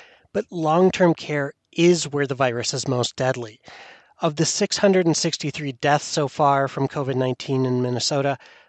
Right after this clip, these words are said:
five hundred and thirty-seven, or about eighty-one percent of them, have been in long-term care facilities. And it's because of the number of deaths within these facilities that the state laid out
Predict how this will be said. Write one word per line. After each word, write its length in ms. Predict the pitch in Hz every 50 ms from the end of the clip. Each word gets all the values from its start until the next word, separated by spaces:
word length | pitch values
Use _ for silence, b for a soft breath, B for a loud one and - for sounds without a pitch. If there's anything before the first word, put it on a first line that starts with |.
| b _
five 340 | - - - 175 180 202 180
hundred 260 | 170 202 202 190 175
and 140 | 165 151 -
thirty-seven, 720 | - 151 143 135 131 - - 156 147 139 160 151 151 151 - _
or 160 | - 165 156
about 280 | 151 151 151 151 156 - _ _ -
eighty-one 640 | 175 180 185 196 196 190 160 147 147 147 139 135 131
percent 600 | - - 127 - - - 170 156 151 123 - -
of 140 | 123 117 -
them, 280 | 127 113 110 104 104
have 220 | - - 143 123 -
been 160 | 160 147 151
in 140 | 151 147 135
long-term 480 | 127 123 127 123 113 - 143 127 113
care 200 | - - 131 113
facilities. 720 | - - 127 - - 147 139 135 131 135 135 156 - - B B B B B B B B B B B B -
And 100 | 165 170
it's 120 | 165 -
because 540 | - - 190 - - - - 208 214 202 196
of 160 | 190 156 143
the 100 | - 170
number 300 | 156 156 151 147 143 143
of 160 | 143 127 117 -
deaths 320 | 156 151 156 - - -
within 400 | 160 143 - - 156 151 151 147
these 220 | 147 143 135 -
facilities 640 | - - 156 - - 160 147 143 135 139 139 131 120
that 180 | 147 139 -
the 80 | - 147
state 340 | - - - 170 185 202 -
laid 180 | 156 151 139
out 240 | 139 127 135 143 b